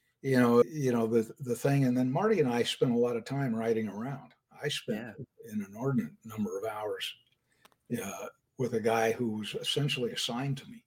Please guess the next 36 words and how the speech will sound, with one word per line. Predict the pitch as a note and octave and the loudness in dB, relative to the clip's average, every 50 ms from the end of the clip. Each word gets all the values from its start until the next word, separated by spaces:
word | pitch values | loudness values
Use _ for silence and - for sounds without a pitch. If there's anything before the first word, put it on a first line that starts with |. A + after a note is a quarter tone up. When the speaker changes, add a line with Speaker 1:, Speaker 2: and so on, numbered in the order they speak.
| _ _ _ _ _ _ - | _ _ _ _ _ _ -12
Speaker 1:
I | A2 A#2+ | -10 -8
just | A#2 B2 A#2+ A2 - - | -4 -2 2 4 4 2
Speaker 2:
Yeah. | - | 2
Speaker 1:
call | - - C3+ B2+ B2 A#2+ A#2 A#2 | -6 -2 0 2 4 4 4 4
and | A2 G#2 | 4 0
say, | - B2 A#2 | 0 0 0
"I'm | A2 G#2+ | 0 0
gonna | G#2 G#2 G#2+ | -4 -4 -4
come | - A2+ A2 | -4 -4 -4
out | A#2 A2+ A2+ - - | -4 -4 -8 -8 -8
tonight," | G#2+ G2 - - G#2 - | -8 -8 -8 -10 -12 -10
and | - C#3+ | -10 -8
we | A2 G2+ | -8 -8
go | G#2+ A2+ A2 G#2 | -2 -2 -2 -2
to | G2 | -2
roll | G2 G#2 A2 A2+ | -6 -6 -6 -6
call | - - B2 A#2 A2+ A2+ B2 B2 - | -6 -6 -4 -2 0 0 0 0 -2
and | D#2 D2 - _ _ _ - - _ _ _ _ _ _ _ | -8 -12 -16 _ _ _ -20 -20 _ _ _ _ _ _ _
Speaker 2:
Yeah. | - G#2+ G#2+ | -6 -4 -4
Speaker 1:
check | - B2 | -4 -4
the | C#3+ - - | -6 -12 -16
car, | - - A#2+ A#2+ A#2+ A#2+ A#2+ | -8 -6 -4 -2 0 0 2
and | B2 B2 | 2 0
I'd | A2 G#2+ G#2+ G#2 | 0 -2 -2 -2
get | G#2 G#2 | 0 0
in. | A2+ A2 | 0 0
And | G#2+ A#2 A#2 G2+ - | 0 -2 -4 -4 -6
finally, | - - B2 C3+ D3 D3 C3+ A#2+ A2 G#2+ A2 G#2 A#2 | -8 -6 -4 -2 0 2 2 2 2 0 -2 -2 -4
uh, | - - | -6 -4
we | G#2+ A2 A2 | -4 -2 -2
had | A#2 A#2 | 0 -2
an | A2 G#2+ A2+ | -2 -2 -2
incident | C3+ D3+ - - D3 B2 G#2 G#2 A#3 - _ _ _ _ _ _ _ _ _ _ _ _ | -2 -2 0 0 0 0 0 -2 -4 -6 _ _ _ _ _ _ _ _ _ _ _ _
between | A2+ G#2+ G2+ - - C#3+ C#3 C3 B2+ | -8 -8 -6 -2 0 2 4 6 4
the | A2+ - | 4 2
pilot | - - - C#3 D#3+ E3+ B2 A2 - - - | 0 -2 0 0 2 2 2 2 0 -2 -2